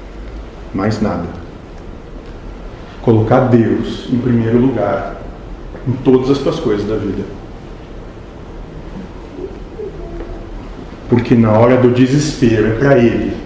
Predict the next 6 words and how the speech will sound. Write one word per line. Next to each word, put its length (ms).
É 60
por 240
Ele 260
que 140
tu 80
clama. 340